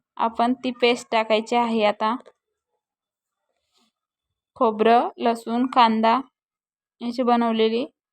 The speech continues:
अद्रक याची आपल्याला सगळी पेस्ट टाकायची आणि परतून घ्यायची आहे तेलामध्ये. बघा, अशी तेलामध्ये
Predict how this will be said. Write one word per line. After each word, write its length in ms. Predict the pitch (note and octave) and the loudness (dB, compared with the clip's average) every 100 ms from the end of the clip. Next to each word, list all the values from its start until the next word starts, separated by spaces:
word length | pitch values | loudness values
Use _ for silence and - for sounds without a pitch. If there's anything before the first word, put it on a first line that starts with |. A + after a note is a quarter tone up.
| - | -10
अद्रक 480 | A3+ A3 A3 A#3 A3+ | -6 -2 -2 -4 -8
याची 340 | A#3 - A#3+ | -8 -8 -8
आपल्याला 360 | B3 A#3 A3 A#3+ | -6 -4 -2 -4
सगळी 300 | A#3+ A#3 A#3+ | -8 -10 -8
पेस्ट 340 | A#3+ A#3+ A#3+ | -4 -4 -6
टाकायची 400 | A#3+ A3+ G#3+ B3 | -10 -8 -8 -4
आणि 240 | A#3 A3+ C#4 _ _ _ _ _ - | -2 -2 -4 _ _ _ _ _ -4
परतून 440 | C4+ B3 B3 B3+ B3+ | -2 -2 -2 0 2
घ्यायची 320 | C4+ B3 A#3 | 2 2 0
आहे 140 | A#3+ A#3+ | 0 0
तेलामध्ये. 540 | A3+ A3+ A3 G#3+ A3+ C4+ - _ _ _ _ _ _ _ _ _ _ _ _ _ _ - | 0 0 0 -2 -4 -6 -14 _ _ _ _ _ _ _ _ _ _ _ _ _ _ -14
बघा, 300 | A#3 A#3 A3 | -10 -6 -6
अशी 200 | A3+ B3+ - | -8 -12 -8
तेलामध्ये 440 | A#3+ A3 G#3 A3 | -6 -4 -4 -6